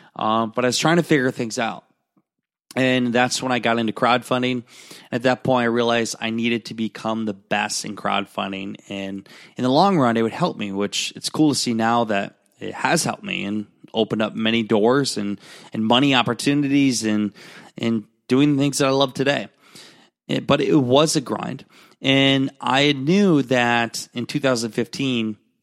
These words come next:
I had to create a pod-, I had to create a podcast show. I had to create an audience. I had to build audience and influence. And that's where it led me doing an event, Young Entrepreneur Convention, and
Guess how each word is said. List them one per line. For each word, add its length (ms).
I 120
had 260
to 60
create 340
a 60
pod-, 480
I 60
had 160
to 60
create 220
a 100
podcast 440
show. 380
I 60
had 20
to 60
create 200
an 60
audience. 440
I 60
had 80
to 80
build 260
audience 560
and 160
influence. 680
And 520
that's 280
where 100
it 60
led 200
me 140
doing 640
an 120
event, 440
Young 340
Entrepreneur 340
Convention, 520
and 100